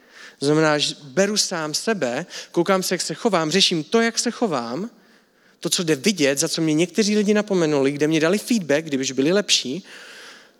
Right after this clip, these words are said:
ale řeším svoje chování a moje super strategie je, že se odteď budu chovat dobře. To znamená, chovám se blbě, jsem závistivý, Čenza tam četl seznam,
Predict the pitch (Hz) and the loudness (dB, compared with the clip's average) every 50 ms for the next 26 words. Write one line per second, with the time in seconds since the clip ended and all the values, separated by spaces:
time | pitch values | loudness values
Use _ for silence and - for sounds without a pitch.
0 | _ _ _ _ _ _ _ _ _ _ _ _ - 139 151 156 151 180 - - | _ _ _ _ _ _ _ _ _ _ _ _ -4 -2 0 2 2 2 2 0
1 | 165 147 - - - 156 170 202 226 240 - - 226 190 196 180 165 151 139 139 | 0 -4 -6 -6 -4 0 2 2 2 2 2 0 0 2 2 2 2 0 0 -2
2 | 147 - 156 165 165 170 165 - - - 262 - 302 277 - - 269 262 - 226 | -2 -2 0 2 2 2 2 0 -2 -2 0 0 0 0 2 2 2 2 2 0
3 | 170 147 139 131 120 120 165 220 - - - _ _ - - - - - _ - | 0 0 0 0 0 0 -2 -4 -4 -8 -20 _ _ -20 -20 -20 -20 -20 _ -2
4 | - 175 190 160 131 123 160 220 254 - _ _ - - - _ _ - 143 170 | 0 2 2 2 0 -4 -6 -8 -10 -14 _ _ -20 -20 -20 _ _ -4 -2 0
5 | 170 - 185 170 - - 247 - - - - 156 135 151 226 - - - - - | 0 0 -2 -4 -4 -4 -4 -4 -4 -4 0 0 2 2 0 -2 -4 -12 -18 -20
6 | - _ _ _ - - - - _ _ - 120 170 220 202 247 240 247 247 254 | -20 _ _ _ -20 -20 -20 -20 _ _ -2 2 2 4 4 4 4 2 0 -2
7 | 247 - - - - - - 175 165 160 170 165 175 175 - - - _ _ - | -4 -10 -20 -20 -14 -8 -6 -4 -2 -2 0 -2 -2 -4 -8 -14 -20 _ _ -4
8 | 160 123 - - - - - - - _ _ - _ _ _ - 170 156 185 175 | -4 -2 -4 -6 -8 -10 -20 -20 -20 _ _ -20 _ _ _ -4 0 0 2 2
9 | 165 151 139 127 123 123 - - 277 285 262 220 175 160 185 196 190 220 214 214 | 2 0 -2 -2 -6 -6 -2 0 2 2 2 0 -2 -4 -4 0 0 0 0 0
10 | 226 226 - - - _ _ _ _ _ _ - - - 190 190 175 170 175 170 | -4 -8 -14 -18 -20 _ _ _ _ _ _ -12 -8 -6 -4 -2 0 0 0 0
11 | 175 - - 180 170 170 165 156 - 165 160 156 156 147 147 143 139 - 151 135 | -2 -4 -2 -2 -2 0 0 0 -2 -2 -2 -2 -2 -2 -2 -2 -2 -4 -4 -2
12 | 135 139 - 180 160 - 180 165 160 160 165 | -2 -2 -2 -2 -2 -2 0 -2 -2 -2 -6